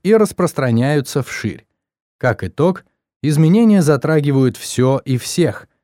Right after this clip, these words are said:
отдельных людей, общество, страны, земной шар. И, наконец, трансформируются целые системы.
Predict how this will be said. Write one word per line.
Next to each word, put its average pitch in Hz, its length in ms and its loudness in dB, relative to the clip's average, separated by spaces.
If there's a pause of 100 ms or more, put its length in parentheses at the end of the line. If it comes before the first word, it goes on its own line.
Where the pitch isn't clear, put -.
(140)
отдельных 117 680 0
людей, 123 460 -2 (320)
общество, 147 720 -2
страны, 123 640 -2 (160)
земной 104 400 -2
шар. 87 320 -10 (580)
И, 110 60 -8
наконец, 113 640 -2
трансформируются 165 920 0
целые 117 420 -4
системы. 143 520 -2